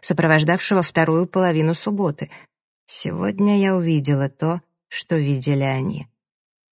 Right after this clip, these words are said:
Поддатую женщину с размазавшимся макияжем и вылезающим из платья лифчиком. Я смотрю на неё в ужасе. Голос душераздирающий.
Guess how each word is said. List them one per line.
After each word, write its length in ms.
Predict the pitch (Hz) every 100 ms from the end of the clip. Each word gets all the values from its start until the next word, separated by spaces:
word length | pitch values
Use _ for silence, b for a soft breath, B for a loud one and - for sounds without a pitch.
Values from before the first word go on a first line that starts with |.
| -
Поддатую 680 | 185 156 220 233 - 220 202
женщину 680 | 190 208 175 - 156 147 143
с 100 | 156
размазавшимся 920 | 156 156 170 165 151 - 147 - 151
макияжем 840 | 147 - 156 160 190 180 190 185 B B _ _ -
и 120 | 220
вылезающим 920 | 190 185 165 165 160 156 - 160 151
из 160 | 147
платья 480 | - 147 139 - 143
лифчиком. 680 | 135 127 - - - 156 143 - _ _ _ _ _ _ _ -
Я 140 | 147
смотрю 480 | 139 156 151 160 160
на 100 | 156
неё 340 | 147 143 143 139
в 180 | 135
ужасе. 560 | 165 151 147 - - 151 _ _ _ _ _ _ 147
Голос 460 | 175 185 160 143
душераздирающий. 1400 | 143 165 - 170 165 151 180 180 160 143 135 - 156 151